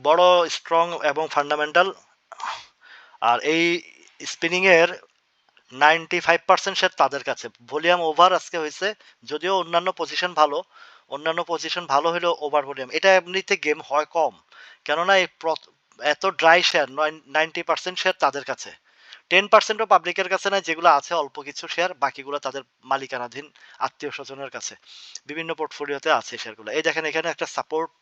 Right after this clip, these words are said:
আছে, ওই জায়গাতে মোটামুটি সাপ-, <coughs> সাপোর্ট না,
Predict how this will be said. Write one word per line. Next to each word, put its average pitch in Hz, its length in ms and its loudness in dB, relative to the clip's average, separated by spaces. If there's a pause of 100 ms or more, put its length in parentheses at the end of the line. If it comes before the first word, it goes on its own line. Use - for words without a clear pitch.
(240)
আছে, 170 340 -6 (120)
ওই 156 140 -6
জায়গাতে 170 580 0 (340)
মোটামুটি 175 460 2
সাপ-, - 280 2
<coughs> - 300 2
সাপোর্ট - 380 2
না, 117 120 -12